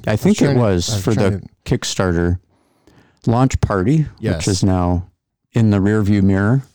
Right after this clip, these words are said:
Speaker 2: Yes. Congratulations, Dan, and thank you to everyone who, who, uh, tuned in.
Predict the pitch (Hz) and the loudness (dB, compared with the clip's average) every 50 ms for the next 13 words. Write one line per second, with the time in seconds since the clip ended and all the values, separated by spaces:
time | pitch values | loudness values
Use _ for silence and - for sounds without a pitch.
0 | _ _ - 98 90 80 - - - - - - _ - - 98 90 107 107 110 | _ _ -14 -12 -12 -12 -12 -12 -14 -16 -16 -18 _ -16 -14 -10 -8 -6 -8 -6
1 | 104 113 107 110 110 104 - - 117 107 101 85 104 117 - 113 117 123 123 131 | -6 -6 -4 -4 -4 -6 -6 -6 -4 -4 -4 -6 -8 -8 -6 -4 -4 -2 -2 -2
2 | 131 135 139 139 131 - - - _ _ _ _ _ _ _ _ _ - 98 95 | -2 -2 -2 -2 -4 -6 -10 -20 _ _ _ _ _ _ _ _ _ -10 -8 -8
3 | 87 87 - 120 120 113 - 123 120 110 - - - - 104 107 110 104 104 104 | -8 -6 -6 -8 -8 -8 -8 -8 -8 -8 -8 -10 -10 -8 -8 -6 -6 -6 -4 -4
4 | 101 98 95 95 95 98 - - _ _ _ _ _ _ _ _ - 107 101 98 | -4 -4 -4 -6 -6 -8 -10 -14 _ _ _ _ _ _ _ _ -20 -20 -20 -20
5 | _ _ _ 90 98 104 101 104 101 98 92 90 90 87 - - 165 151 135 131 | _ _ _ -12 -10 -8 -6 -6 -6 -6 -6 -8 -8 -10 -10 -8 -8 -6 -6 -6
6 | 113 85 78 78 | -8 -8 -12 -16